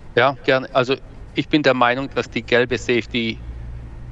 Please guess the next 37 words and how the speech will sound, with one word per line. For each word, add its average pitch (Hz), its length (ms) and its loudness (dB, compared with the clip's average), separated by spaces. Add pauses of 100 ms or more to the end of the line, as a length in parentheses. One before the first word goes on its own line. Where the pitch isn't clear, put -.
an 123 140 2
der 117 240 4
Anlage 120 480 2
immer 143 240 4
da 104 240 4
sein 107 260 -2
wird, 131 240 0 (140)
egal 113 320 2
ob 113 140 0 (880)
K 113 180 4
I 110 100 0
da 98 240 0
ist. 131 300 -4
K 120 240 4
I 127 100 2
kann 113 220 -2
ja 95 80 -2 (160)
Teil 165 180 4
von 131 160 -6
dieser 113 240 -8
gelben 107 300 -4
Sa-, 113 140 -8 (520)
Safety 110 320 -6
werden. 143 380 2 (500)
Aber 104 140 -6 (200)
eher 127 280 4 (200)
sehe 131 200 -2
ich 117 80 -6
Vorteile 127 480 2
von 117 180 -4
der 110 100 4
K 113 260 2
I 117 200 0
in 107 140 -6
den 110 160 0
Mehrwert, 110 560 2
jetzt - 280 -4